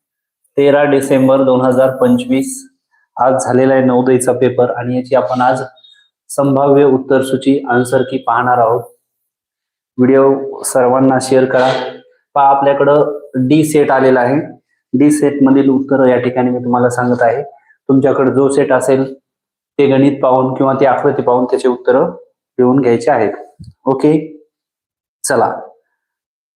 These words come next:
सर्वांनी लाईक करा, शेअर करा इतरांना.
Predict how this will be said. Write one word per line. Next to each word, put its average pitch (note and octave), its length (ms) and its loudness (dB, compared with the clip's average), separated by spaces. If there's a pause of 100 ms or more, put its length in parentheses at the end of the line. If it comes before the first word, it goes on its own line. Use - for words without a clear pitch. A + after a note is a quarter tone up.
(100)
सर्वांनी C3+ 560 2 (840)
लाईक C3 340 0
करा, C#3 220 0 (560)
शेअर C3 240 0
करा C3+ 240 0
इतरांना. C3+ 500 0